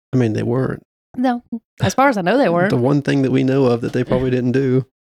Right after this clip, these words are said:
Speaker 2: May sixth, nineteen thirty-one, a little after midnight, two patrolmen noticed a car parked on Morris Lane and decided to check it out. They beamed their headlights on the car, and as soon as the lights hit the car, Crawley moved into the driver's seat.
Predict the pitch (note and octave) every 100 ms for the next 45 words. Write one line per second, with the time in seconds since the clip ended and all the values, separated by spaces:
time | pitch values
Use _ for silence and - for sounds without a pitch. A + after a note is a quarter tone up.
0 | _ A3 A#3+ D4 - A#3 - - F#3+ G3+
1 | G#3+ G#3 G#3 F#3+ F3+ F3+ G#3+ - - F#3
2 | F#3 G3+ G3+ F#3+ G3 F3+ F3 G3+ A3 -
3 | - A3 A#3 - G3 F#3 G3 G3 F#3 F#3
4 | G3 F3+ - F3 F#3+ F#3+ F3 F3 F3+ F3
5 | F3 F#3+ F3 F#3 F#3+ F#3 F3+ - F3 F3+
6 | - - F3+ - G3 G#3 - G#3 G3+ A#3+
7 | C#4 D4 A3 G#3 G#3 G#3 G#3 A3 - F#3
8 | F#3+ G3 - _ _ _ _ _ - G3
9 | F#3 - A#3 B3+ C4+ B3+ G#3+ F#3+ G#3 -
10 | G3+ - - F#3 F3+ F#3 G#3+ - - F#3+
11 | F#3+ G3+ F#3+ F#3 F3 F#3 F#3 F3 F#3+ F#3
12 | F3+ F3+ - - - - -